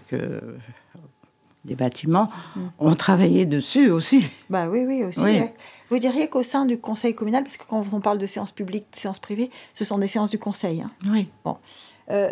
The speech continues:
Speaker 2: ces séances du conseil communal, est-ce qu'elles sont, euh,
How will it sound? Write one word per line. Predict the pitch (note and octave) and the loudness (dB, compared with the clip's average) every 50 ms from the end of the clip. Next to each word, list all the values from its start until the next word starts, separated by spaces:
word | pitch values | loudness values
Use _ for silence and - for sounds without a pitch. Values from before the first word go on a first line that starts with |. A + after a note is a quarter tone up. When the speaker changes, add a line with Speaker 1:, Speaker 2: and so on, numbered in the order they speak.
| - - | -2 -4
Speaker 2:
ces | - - B3+ | -4 -4 -4
séances | B3 - C4+ B3+ B3+ B3+ A#3+ | -4 -2 0 0 0 0 -2
du | A#3+ A#3 A#3 | -4 -6 -6
conseil | - A#3 A3+ - - A3+ A#3 A3 | -6 -6 -6 -4 -2 -2 -2 -4
communal, | A3 - - G#3 G#3 G#3 G#3 A3 B3 C#4+ E4 - _ - - _ _ - | -6 -6 -6 -6 -4 -4 -2 -2 -2 -2 -4 -6 _ -20 -20 _ _ -8
est-ce | A3+ A#3 A3+ - | -6 -6 -6 -4
qu'elles | - B3 A#3 G#3+ | -2 -2 -2 -2
sont, | - - - B3 A#3+ B3+ C4+ C#4 C#4+ C#4 A#3 | -4 -6 -4 -4 -2 -2 -2 -2 0 0 0
euh, | G3+ F#3+ F#3 F3+ | 0 0 -2 -4